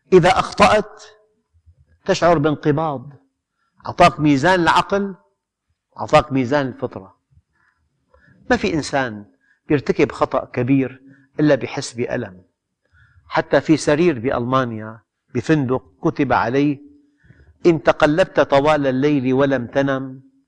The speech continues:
فالعلة ليست في فرشنا، إنها وسيرة ومريحة، ولكن العلة في ذنوبك". الإنسان أحيانا ما بينام الليل، بيرتكب خطأ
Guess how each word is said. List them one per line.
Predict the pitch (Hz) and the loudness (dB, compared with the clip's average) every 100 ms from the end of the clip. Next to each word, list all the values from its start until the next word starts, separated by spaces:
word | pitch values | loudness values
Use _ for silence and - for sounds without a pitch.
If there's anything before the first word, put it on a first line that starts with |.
| _ _ _ _ _ _ _ - | _ _ _ _ _ _ _ -4
فالعلة | 135 123 170 151 - | -2 2 0 0 0
ليست | 135 156 143 135 - | 2 0 0 -6 -4
في | - 143 | 0 0
فرشنا، | 139 135 - - 117 104 - _ _ _ _ _ 147 | 0 0 0 -2 -6 -8 -18 _ _ _ _ _ -4
إنها | 139 131 120 | -2 -2 -2
وسيرة | 120 120 - 147 113 104 - _ _ _ _ | -2 -2 0 0 0 -6 -14 _ _ _ _
ومريحة، | 120 123 135 151 - 92 - _ _ _ _ | -4 0 2 0 -2 -10 -14 _ _ _ _
ولكن | 120 127 120 151 139 | 0 0 2 0 0
العلة | 117 135 131 | 0 0 0
في | 120 113 - 123 | -2 -4 -2 -2
ذنوبك". | 113 117 117 90 85 _ - - _ _ _ _ _ _ _ _ _ _ _ _ _ _ _ _ - - - 67 - - | -2 -2 -4 -6 -12 _ -20 -20 _ _ _ _ _ _ _ _ _ _ _ _ _ _ _ _ -20 -20 -20 -20 -20 -20
الإنسان | 107 - 135 135 | -12 -2 -2 -2
أحيانا | - 139 143 | -4 -2 -2
ما | 147 160 | -2 -4
بينام | 131 107 104 | -4 -8 -14
الليل، | 104 104 101 _ _ _ _ _ - - _ - | -16 -18 -20 _ _ _ _ _ -20 -20 _ -12
بيرتكب | 120 104 185 165 | -10 -2 0 0
خطأ | - 165 160 143 - | 0 0 0 -4 -6